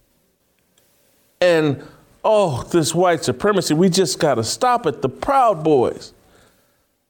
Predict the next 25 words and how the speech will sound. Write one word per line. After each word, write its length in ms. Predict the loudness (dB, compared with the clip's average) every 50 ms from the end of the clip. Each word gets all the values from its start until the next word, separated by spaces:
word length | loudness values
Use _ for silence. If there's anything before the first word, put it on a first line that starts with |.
| _ _ _ -2
They're 140 | 0 0 2
just 240 | 2 0 0 0 0
gonna 240 | -2 -2 0 0 0
mess 400 | 2 2 4 4 2 2 0 0
this 220 | 0 2 2 2
whole 340 | 2 4 4 4 4 2 0
thing 320 | 2 2 2 4 4 4
up. 480 | 4 4 2 0 -2 -4 -10 -20 -20 _ _ _ _ _ _ -20 _ _ _ _ _ _ _ _ _ _ _ _ _ _ _ _ _ _ _ _ _ _ _ _ _ _ _ _ _ _ -6
This 240 | -4 -2 -2 0 2
man 320 | 2 4 4 4 4 4
was 180 | 2 2 2 2
alive 920 | 2 2 4 4 4 4 4 4 4 4 4 4 2 2 2 0 -2 -8 -20 -20 -20 -20 -20 -20 -20 -20 -20 -20 _ _ -2
when 180 | 0 0 2 2
the 100 | 0 -2
K 300 | -2 0 0 2 0 0
K 300 | 0 2 2 2 2 0
K 520 | 0 0 2 4 4 4 2 0 -2 -6 -18 -20 -20 -8 -2
was 200 | 0 0 0 0
burning 440 | 0 0 0 2 2 2 2 0 -2
crosses 680 | -2 0 2 2 4 2 2 2 2 2 2 2 0 -4 -2
and 200 | -2 -2 -2 -2
killing 400 | -2 0 2 2 4 4 2 2
black 280 | 2 2 2 2 0 -2
folks 480 | -2 0 2 2 2 2 0 -4 -10 -10 -14 -20 -20 _ _ _ _ _ _ _ _ _ _ _ _ _ _ _ _ _ _ _ _ -4
at 200 | -2 -2 -2